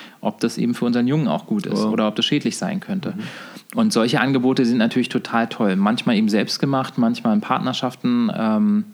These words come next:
Speaker 1: und, äh, manchmal eben auch einfach, wo es eben Dinge gibt, die am Markt, äh, einfach ganz normal erhältlich sind, die wir dann in irgendeiner Form unterstützen beziehungsweise auch erstatten. Ja, da gibt's zum Beispiel auch Meditations-App,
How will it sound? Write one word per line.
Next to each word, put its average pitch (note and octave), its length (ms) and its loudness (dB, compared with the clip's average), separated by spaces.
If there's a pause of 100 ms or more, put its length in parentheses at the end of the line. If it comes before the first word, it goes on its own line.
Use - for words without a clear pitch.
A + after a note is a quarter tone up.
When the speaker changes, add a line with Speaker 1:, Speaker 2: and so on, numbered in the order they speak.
(560)
Speaker 1:
und, G2+ 460 0
äh, G#2 220 0
manchmal G#2 440 2
eben A#2 160 2
auch G#2+ 100 0
einfach, A2+ 300 0
wo A#2 160 2
es - 160 -6
eben A2+ 300 0
Dinge A#2 240 2
gibt, B2 240 -2
die A2+ 100 2
am G#2 140 4
Markt, - 580 -2
äh, - 20 -2
einfach A2 640 0
ganz A#2 400 0
normal G#2+ 540 2
erhältlich G#2+ 480 -2
sind, B2+ 200 0
die A2+ 120 0
wir A2 80 2
dann A2 160 2
in G2 80 2
irgendeiner G#2+ 320 0
Form G#2 260 -2
unterstützen G#2 540 -2
beziehungsweise G2+ 840 0
auch F2+ 140 -6
erstatten. F#2 540 -6 (800)
Ja, G#2 100 0
da G#2+ 80 0
gibt's G2+ 160 -2
zum - 80 -4
Beispiel G2+ 180 -2
auch G2 60 -4
Meditations-App, G#2+ 920 -2